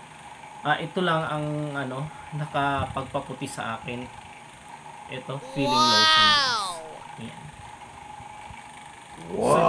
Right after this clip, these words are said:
Speaker 1: try nyo. Maganda to sa inyo.
Speaker 2: Wow!
Speaker 1: Na, ah,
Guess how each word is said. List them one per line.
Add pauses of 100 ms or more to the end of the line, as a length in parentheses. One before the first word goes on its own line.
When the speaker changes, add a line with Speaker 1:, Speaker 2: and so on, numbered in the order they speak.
(100)
Speaker 1:
try (100)
nyo. (800)
Maganda
to
sa
inyo. (320)
Speaker 2:
Wow!
Speaker 1:
Na, (1700)
ah,